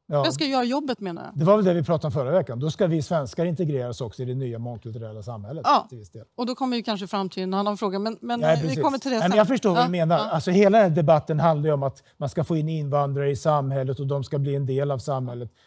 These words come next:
Speaker 1: Ja, vilket samhälle då?
Speaker 2: Ja,
Speaker 1: Ja,
Speaker 2: ja.
Speaker 1: hamnar ju.
Speaker 2: Och vad,
Speaker 1: Mm.
Speaker 2: och sen får, får det andra konsekvenser också som, som jag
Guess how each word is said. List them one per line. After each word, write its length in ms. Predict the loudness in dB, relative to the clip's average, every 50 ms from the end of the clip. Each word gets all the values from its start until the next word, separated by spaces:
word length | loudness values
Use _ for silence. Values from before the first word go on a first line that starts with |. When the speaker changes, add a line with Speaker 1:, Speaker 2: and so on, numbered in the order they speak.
| _ _
Speaker 1:
Ja, 120 | -8 -6 -4
vilket 280 | -4 -4 -4 -6 -8 -6
samhälle 440 | -4 -4 -4 -2 -2 -4 -4 -4 -4
då? 340 | -4 -6 -6 -8 -10 -12 -10
Speaker 2:
Ja, 180 | -10 -10 -10 -12 -14
Speaker 1:
Ja, 60 | -14 -12 -12 -12
Speaker 2:
ja. 40 | -12 -12
Speaker 1:
hamnar 300 | -12 -12 -12 -14 -14 -16
ju. 80 | -14 -12
Speaker 2:
Och 160 | -12 -10 -6
vad, 140 | -8 -8 -8 _ _ _ -14
Speaker 1:
Mm. 100 | -10 -8
Speaker 2:
och 100 | -8 -6
sen 180 | -4 -2 -4 -4
får, 220 | -4 -6 -8 -8
får 140 | -4 -2 0
det 100 | 2 2
andra 400 | 2 2 2 2 0 0 -4 -4
konsekvenser 720 | -4 -4 -4 -4 -4 -6 -6 -6 -4 -4 -4 -4 -4 -4 -4
också 260 | -6 -6 -6 -8 -6
som, 220 | -4 -4 -4 -6 -8 _ _ _ _ _ _ _
som 180 | -10 -4 -2
jag 180 | -2 0 -2 -2